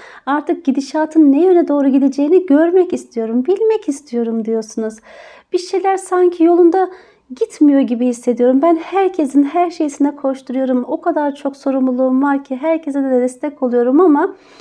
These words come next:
bu destek olmamın karşılığında bir şeylerin yoluna girmesini istiyorum dediğiniz bir, e, bir şeyler yaşayacaksınız.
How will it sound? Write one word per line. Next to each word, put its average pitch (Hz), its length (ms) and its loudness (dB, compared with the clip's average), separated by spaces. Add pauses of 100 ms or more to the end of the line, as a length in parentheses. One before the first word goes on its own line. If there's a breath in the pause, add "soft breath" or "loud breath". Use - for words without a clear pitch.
(360 loud breath)
bu - 140 -4
destek 370 420 -2
olmamın 294 420 4
karşılığında 359 760 -2
bir 427 120 4
şeylerin 349 420 -4
yoluna 381 320 4
girmesini 311 580 0
istiyorum 233 540 -2
dediğiniz 302 500 0
bir, 320 200 0 (460 loud breath)
e, 262 240 2 (440)
bir 254 60 -16
şeyler 277 340 -2
yaşayacaksınız. 247 1080 -4